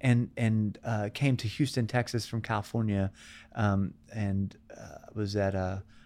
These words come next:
my first, uh, my first appointment as a United Methodist pastor was at a local church where the pastor was this really incredible person. And he said, "What do you wanna do?"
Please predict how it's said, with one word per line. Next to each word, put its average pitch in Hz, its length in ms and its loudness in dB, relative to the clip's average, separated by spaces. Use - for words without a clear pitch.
my 104 140 2
first, - 540 -4
uh, 107 280 -6
my 101 140 -4
first 107 240 -2
appointment 98 480 -2
as 92 120 2
a 92 40 -2
United 98 300 2
Methodist 98 400 -4
pastor 107 500 -6
was 101 140 -4
at 101 80 0
a 98 80 0
local 98 260 0
church - 460 -2
where 104 100 2
the 95 80 0
pastor 98 420 -4
was 92 100 -6
this - 180 -12
really 92 460 -2
incredible 90 480 -6
person. 92 500 -4
And 92 140 0
he 110 140 0
said, 107 200 0
"What 110 120 4
do 113 40 4
you 110 100 4
wanna 101 200 2
do?" 120 380 -2